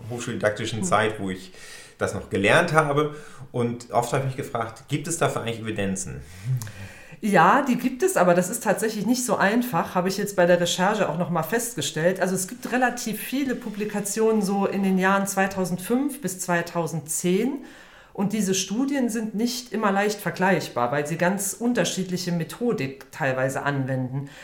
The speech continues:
Speaker 2: Es gibt aber einige Metastudien, die eben das Feld, äh, ganz gut zusammenfassen. Und eine der letzten aus dem Jahr zweitausendachtzehn von Schröder et al., die fand ich ganz interessant.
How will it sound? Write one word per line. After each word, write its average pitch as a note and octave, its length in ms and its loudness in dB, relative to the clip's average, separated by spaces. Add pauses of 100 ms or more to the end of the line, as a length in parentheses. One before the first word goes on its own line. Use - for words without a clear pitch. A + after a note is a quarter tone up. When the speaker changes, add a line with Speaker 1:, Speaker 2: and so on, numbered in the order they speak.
(180)
Speaker 2:
Es F3+ 160 -2
gibt C#4 180 -2
aber F#3+ 220 4
einige G#3+ 320 0
Metastudien, D#3 1200 -2
die F3+ 580 -2
eben F3+ 600 2 (480)
das F3 260 2
Feld, G3+ 480 4 (220)
äh, E3+ 180 0
ganz F#3+ 280 2
gut A3 160 -4
zusammenfassen. A3+ 1120 0 (360)
Und F#3 320 2
eine F#3+ 280 4
der D#3+ 180 2
letzten G3 400 -2
aus F3+ 160 -2
dem F3 120 0
Jahr F3 200 2
zweitausendachtzehn E3 1120 -2
von E3 220 -4
Schröder E3+ 480 0
et C3+ 180 -4
al., D#3 240 0
die G3 120 -4
fand G#3 260 -2
ich F3+ 100 -6
ganz G3 220 0
interessant. F3 720 -4